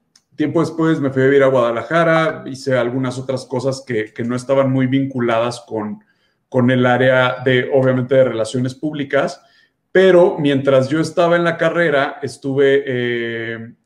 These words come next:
estuve durante un tiempo, hice mis prácticas profesionales en una estación de radio, en Ultra F M en León. Eh, tenía un, tenía un programa en la mañana y, y bueno, pues además participaba también, eh,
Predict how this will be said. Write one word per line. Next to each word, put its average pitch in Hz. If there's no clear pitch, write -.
estuve 143
durante 131
un 131
tiempo, 139
hice 131
mis 135
prácticas 139
profesionales 127
en 117
una 120
estación 117
de 120
radio, 143
en 120
Ultra 123
F 127
M 135
en 123
León. 139
Eh, 117
tenía 120
un, 123
tenía 120
un 120
programa 123
en 120
la 120
mañana 135
y, 123
y 139
bueno, 147
pues -
además 135
participaba 131
también, 123
eh, 113